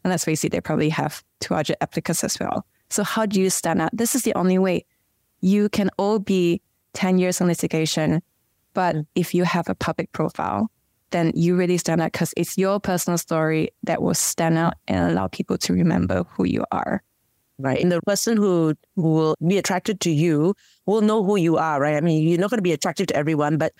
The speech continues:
Speaker 2: at least they know who you are and, "Huh, I connect with this person," right? It's always on a personal level. Now, you've,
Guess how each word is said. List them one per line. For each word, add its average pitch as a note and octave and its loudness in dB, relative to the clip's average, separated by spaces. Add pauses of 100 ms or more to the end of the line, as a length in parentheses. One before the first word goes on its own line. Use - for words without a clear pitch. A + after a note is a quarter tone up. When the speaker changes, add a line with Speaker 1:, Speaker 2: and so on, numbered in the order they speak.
(120)
Speaker 2:
at F#3+ 2
least A#3 2
they F#3 0
know F3+ 2
who F3+ 0
you E3 2
are F3 0
and, C#3 0 (300)
"Huh, A3+ 0 (120)
I D#3 -2
connect F3+ -2
with D3 0
this D3 0
person," C3+ -2
right? C3 0
It's E3+ 0
always A3 0
on F3 2
a F3+ 0
personal D#3+ 0
level. C3+ 0 (280)
Now, F#3+ 2
you've, B3 0